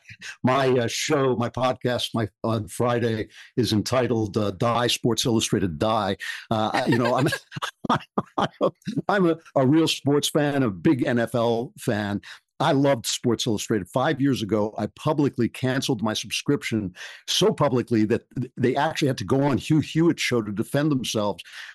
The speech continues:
but they couldn't defend themselves except by attacking me. The, the reason was that at some moment,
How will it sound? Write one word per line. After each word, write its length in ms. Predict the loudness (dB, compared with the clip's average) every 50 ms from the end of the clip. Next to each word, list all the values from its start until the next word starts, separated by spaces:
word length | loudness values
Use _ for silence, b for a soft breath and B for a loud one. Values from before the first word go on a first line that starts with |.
| B
but 100 | 0 0
they 100 | 2 0
couldn't 300 | 0 2 2 2 4 2
defend 320 | 2 0 0 0 0 -2 -2
themselves 480 | -4 -4 -4 -2 -2 -2 -2 -2 -4
except 240 | -4 -4 -2 -2 -2
by 100 | 0 -2
attacking 540 | -2 -2 -2 -2 -2 -2 0 0 2 2 4
me. 360 | 4 2 2 0 -2 -4 -6 B B B B B B B
The, 200 | -4 -2 -4 -6 -6
the 320 | -2 0 2 2 2 2 2
reason 460 | 2 2 4 2 2 2 2 2 2
was 420 | 2 2 0 0 -2 -2 -4 -6 -8 -4
that 220 | 0 0 0 -2 _ -8 -4 -2
at 160 | -2 -2 0
some 480 | 0 0 0 2 2 2 2 2 0 -2 -2
moment, 500 | 0 2 4 4 4 2 0 -2 -6